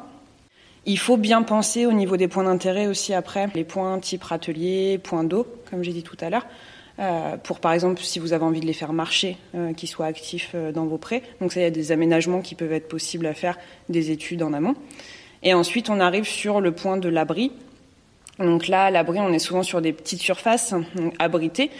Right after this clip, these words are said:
euh, mais quand même, euh, sollicitées, euh, du fait que les chevaux peuvent rester dedans à stagner. Donc ça, pareil, euh, il faut penser à la stabilisation. Vous avez plusieurs solutions, euh, pour stabiliser, euh, vos abris, à penser en amont avant la construction aussi. Après, voilà.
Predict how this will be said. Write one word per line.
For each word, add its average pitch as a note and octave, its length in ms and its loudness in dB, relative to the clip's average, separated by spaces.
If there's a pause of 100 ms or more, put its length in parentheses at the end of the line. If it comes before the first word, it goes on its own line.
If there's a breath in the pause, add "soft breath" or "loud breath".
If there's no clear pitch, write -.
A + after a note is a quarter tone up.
(300 loud breath)
euh, D3+ 520 2
mais F#3 260 2
quand F#3+ 160 2
même, F#3 300 4
euh, D#3+ 420 6
sollicitées, E3+ 840 0
euh, D#3 140 4
du D3+ 120 -4
fait F3 220 0
que E3 120 -2
les D3+ 100 2
chevaux F#3+ 220 -4
peuvent E3+ 220 -2
rester D#3 280 -2
dedans E3 300 2
à D#3 40 0
stagner. D#3+ 440 -2 (180)
Donc D#3+ 160 0
ça, F3+ 160 0
pareil, F3+ 320 2 (480 loud breath)
euh, F3 140 0
il D#3 80 2
faut E3+ 160 -2
penser F3 260 2
à E3 40 0
la D#3+ 100 0
stabilisation. D3+ 720 -6 (640)
Vous E3+ 140 2
avez D#3+ 160 2
plusieurs F3 380 -2
solutions, E3+ 480 -4 (120)
euh, D#3+ 260 -4
pour - 180 -12
stabiliser, D3+ 680 -8
euh, D#3 160 -10 (240)
vos D#3 200 -8
abris, D3+ 260 -6 (460 loud breath)
à D#3+ 120 0
penser E3 360 0
en E3 180 4
amont D#3 360 2
avant D#3 160 -2
la D3 100 -4
construction - 560 -10
aussi. D#3+ 220 -6 (440)
Après, F3 420 -2
voilà. D#3 200 -2